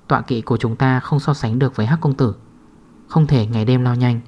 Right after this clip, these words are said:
Chúng ta đi trước khởi hành, ngài xử lý quân vụ nơi đây, lại hướng Thẩm Châu cùng chúng ta hội hợp, được chứ?" Trường Sinh nghe vậy không lập tức trả lời, bởi vì hắn không xác định được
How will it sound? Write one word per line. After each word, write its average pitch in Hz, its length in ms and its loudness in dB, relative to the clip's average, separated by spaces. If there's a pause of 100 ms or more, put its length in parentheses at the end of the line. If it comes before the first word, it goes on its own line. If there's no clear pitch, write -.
(840)
Chúng 123 160 -4
ta 139 240 2
đi 135 120 0
trước 180 180 -2
khởi 117 120 0
hành, 104 260 -2 (540)
ngài 117 240 0
xử 110 220 -2
lý 110 260 0
quân 135 200 0
vụ 135 160 -2
nơi 127 140 2
đây, 120 240 2 (440)
lại 117 140 -2
hướng 120 260 0
Thẩm 101 220 -2
Châu 127 240 2
cùng 120 260 -2
chúng 110 160 -4
ta 127 140 0
hội 123 160 0
hợp, 110 200 -2 (400)
được 127 160 0
chứ?" 113 240 0 (2250)
Trường 120 180 2
Sinh 143 180 2
nghe 139 160 4
vậy - 260 -4 (220)
không - 200 -8
lập 113 180 0
tức 175 140 -2
trả - 160 0
lời, 104 300 0 (680)
bởi 123 120 0
vì 113 160 2
hắn 113 180 -2
không 139 200 -2
xác 180 140 -2
định 139 160 -2
được 113 180 -2